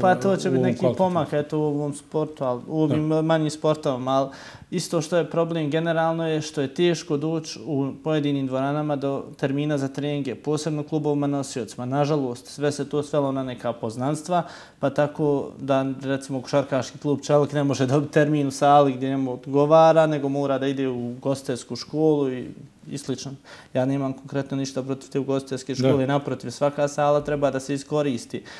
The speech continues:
Speaker 1: ali me muči zašto ne bi košarkaški klub Čelik, koji je nosilac svih sportskih aktivnosti, mogao imati termin u kojoj god hoće dvorani i kada to želi. Ali naravno, na to ćemo poraditi u nekom narednom periodu kroz ovu strategiju,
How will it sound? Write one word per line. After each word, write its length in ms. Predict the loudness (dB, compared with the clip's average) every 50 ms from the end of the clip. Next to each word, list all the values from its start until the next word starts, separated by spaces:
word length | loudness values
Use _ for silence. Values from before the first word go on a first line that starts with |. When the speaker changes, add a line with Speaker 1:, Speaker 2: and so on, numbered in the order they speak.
| -18 -18 -2
Speaker 1:
ali 220 | 2 2 2 2
me 80 | 2 -2
muči 440 | -2 -4 -4 -6 -6 -6 -6 -6 -6 -8 -14 -20 -20 _ _ _ -12 -4
zašto 360 | -2 -2 -2 -2 -6 -4 -4
ne 120 | -2 -2
bi 240 | -2 -2 -2 -4 -4 -10 -18 -20 -20 -20 _ _
košarkaški 680 | -6 -6 2 4 4 4 6 6 4 4 4 0 -6 -8
klub 300 | -2 0 2 2 2 2
Čelik, 320 | 4 6 6 6 6 4 2
koji 200 | 2 2 2 4
je 80 | 2
nosilac 400 | 2 2 2 2 2 2 2 2 2
svih 180 | 0 0 0
sportskih 400 | 0 2 2 2 2 2 0 -2
aktivnosti, 640 | -2 0 -2 0 0 2 0 -2 -2 -2 -4 -4 -4 -4 -2
mogao 400 | 0 0 4 6 6 6 6 6
imati 300 | 4 2 0 -2 -2 2
termin 420 | 4 4 4 4 2 -2 -4 -6 -8 -10 -10
u 100 | -10 -10
kojoj 240 | -6 -4 -4 -4 0
god 200 | 0 -2 0 0
hoće 240 | -4 -6 -6 -8
dvorani 360 | -6 -4 -2 0 0 0 0 -4
i 40 | -8
kada 320 | -10 -6 -4 -2 -2 -2 -4
to 160 | -6 -12 -16
želi. 320 | -16 -16 -16 -16 -16 -18 -18 -14
Ali 180 | -10 -6 -2 0
naravno, 380 | 2 4 6 6 4 4 2
na 120 | 2 0 0
to 160 | 0 -2 -4
ćemo 200 | -4 -4 -8 -2
poraditi 400 | 0 2 4 6 4 4 2 -2
u 20 |
nekom 280 | -6 -6 -4 -6 -4 -2
narednom 400 | 2 4 4 4 4 2 -2 -2
periodu 320 | -2 0 0 2 0 0
kroz 220 | -2 -4 -4 -2 -2
ovu 140 | -4 -4 -4
strategiju, 640 | 0 4 6 6 6 6 2 0 2 0 0 -2